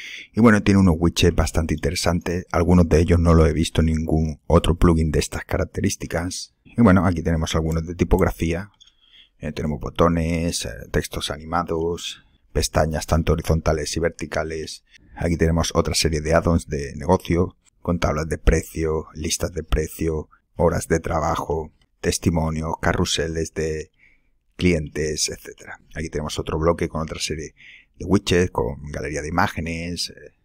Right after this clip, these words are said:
comparado de imagen de antes o después, etcétera. Aquí tenemos el módulo de Creative Add-ons, donde tiene unos carruseles muy chulos, eh, con el formato de dispositivo móvil, tableta, etcétera. Eh, tienes un montón de gráficos,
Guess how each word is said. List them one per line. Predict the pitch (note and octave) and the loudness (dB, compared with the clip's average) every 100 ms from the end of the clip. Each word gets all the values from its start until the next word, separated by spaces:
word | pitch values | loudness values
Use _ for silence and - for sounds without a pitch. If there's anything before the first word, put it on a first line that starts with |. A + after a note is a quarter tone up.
| _ | _
comparado | - F#2 F2 D#2+ E2 | -2 2 4 2 2
de | E2 | 0
imagen | E2+ - F2+ E2+ | 0 0 0 -2
de | D2 | -2
antes | D#2+ - D#2 - | -4 -4 -4 -2
o | |
después, | D#2+ - - F#2 F2+ F2 - - - _ | 0 0 4 4 4 0 -4 -10 -20 _
etcétera. | - - - - - _ _ _ _ _ | -16 -14 -16 -20 -20 _ _ _ _ _
Aquí | E2 E2 | -6 -2
tenemos | E2+ D#2+ - | 0 0 0
el | F2 D2 | -2 -4
módulo | D#2 E2 D2+ C#2+ | -4 -2 -4 -6
de | E2+ F2 | -4 -2
Creative | F2 E2+ E2+ E2+ - | 0 -2 -2 -4 2
Add-ons, | F#2+ F2 G2 A2 - - _ _ | 2 2 -2 -4 -10 -14 _ _
donde | G2 F#2+ | 4 6
tiene | F2+ F#2 E2+ | 8 6 8
unos | F#2 F2 | 6 4
carruseles | - E2+ E2+ - E2 D#2+ | 4 4 4 6 6 6
muy | E2+ | 6
chulos, | - F#2+ E2+ E2 - | 6 6 6 4 0
eh, | E2 D2 A#1+ G1+ - _ _ | 0 0 -2 -8 -18 _ _
con | - E2+ | 0 2
el | E2 | 2
formato | - D#2+ E2 F2 F2 | 2 2 2 4 2
de | E2 E2+ F2+ | 4 2 0
dispositivo | - - F2 D#2 - D#2+ | -2 0 0 0 0 2
móvil, | E2+ F2 E2 E2+ | 4 6 4 2
tableta, | E2 D2+ E2+ - - - | 0 2 0 0 -8 -8
etcétera. | D2+ - C2 - - - _ | -16 -16 -16 -16 -20 -20 _
Eh, | - | -16
tienes | - D2+ C#2+ - | -8 -6 -4 -4
un | D#2+ | -4
montón | D2+ D#2+ | -6 -6
de | E2 | -4
gráficos, | E2 E2 - - E2+ F2+ F#2 - | 0 -2 -2 2 4 6 4 0